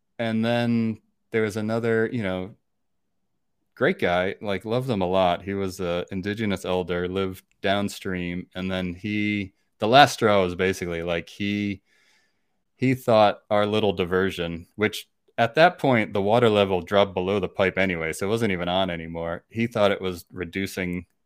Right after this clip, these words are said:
the, his little stream, 'cause there was this one part that would go across a bridge and into his property, 'cause it used to all be one property at some point. And I was like,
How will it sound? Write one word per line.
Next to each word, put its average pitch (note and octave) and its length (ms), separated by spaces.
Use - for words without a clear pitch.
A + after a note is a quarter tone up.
the, E2+ 480
his G2+ 180
little F2+ 260
stream, E2+ 540
'cause F2 320
there F2+ 140
was F2+ 160
this F#2+ 180
one G2+ 400
part F#2 420
that F2+ 140
would E2+ 120
go F2+ 140
across G2 380
a G2 60
bridge F2 420
and E2+ 120
into F2+ 280
his F2 180
property, D#2 520
'cause E2+ 160
it E2 40
used F#2 220
to F2+ 60
all F2 100
be F2 120
one F2 200
property E2+ 420
at - 140
some F2+ 200
point. D#2 280
And G2 140
I G2 60
was G2 180
like, F#2+ 260